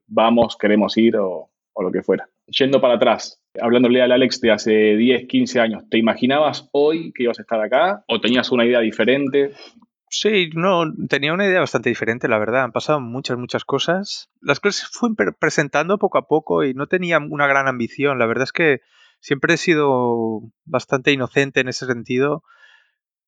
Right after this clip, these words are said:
Speaker 2: Yo he hecho las cosas un poco porque seguía bastante mi corazón, pero no, no estaba muy expuesto a referentes hace quince años que pudiera decir, "Guau, yo quiero ser como este tío". Porque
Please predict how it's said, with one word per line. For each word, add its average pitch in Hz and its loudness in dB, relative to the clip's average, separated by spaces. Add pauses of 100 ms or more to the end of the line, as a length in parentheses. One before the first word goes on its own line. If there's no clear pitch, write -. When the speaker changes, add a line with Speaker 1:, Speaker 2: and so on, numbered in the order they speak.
Speaker 2:
Yo 127 -2
he 123 2
hecho 143 0
las 131 2
cosas 131 -2
un 120 -8
poco 127 0
porque 110 -2 (380)
seguía 131 -2
bastante 135 0
mi 127 -4
corazón, 131 0
pero 127 0
no, 117 -2
no 156 -2
estaba 165 0
muy 214 0
expuesto - -2
a 127 2
referentes 120 -2
hace 139 -4
quince 147 -2
años 123 -4 (400)
que 139 -2
pudiera 135 0
decir, 123 -2
"Guau, 131 0
yo 123 -2
quiero 147 -2
ser 143 -2
como 113 -6 (160)
este - -2
tío". 131 -2 (440)
Porque - -2